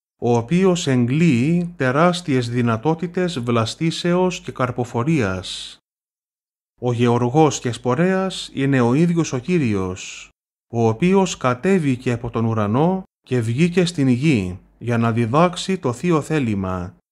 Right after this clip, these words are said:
να σπείρει δηλαδή τον σπόρο του Ευαγγελίου. Το χωράφι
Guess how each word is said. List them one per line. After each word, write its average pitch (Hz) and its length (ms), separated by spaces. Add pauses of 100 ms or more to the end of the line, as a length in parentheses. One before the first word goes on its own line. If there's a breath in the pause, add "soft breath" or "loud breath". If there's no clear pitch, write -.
(200)
να 117 160
σπείρει 160 440
δηλαδή 131 400
τον 123 200
σπόρο 180 840
του 135 140
Ευαγγελίου. 120 1000 (720)
Το 123 120
χωράφι 143 840